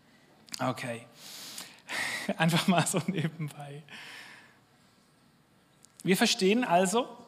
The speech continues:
unsere Sexualität auch als, als etwas Prophetisches.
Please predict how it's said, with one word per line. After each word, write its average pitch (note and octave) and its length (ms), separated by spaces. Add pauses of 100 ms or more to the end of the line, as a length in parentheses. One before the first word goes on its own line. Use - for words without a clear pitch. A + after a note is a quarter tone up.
(480)
unsere F3+ 320
Sexualität A3+ 920
auch D3+ 340 (880)
als, E3+ 480
als F3 220
etwas F#3 300
Prophetisches. - 760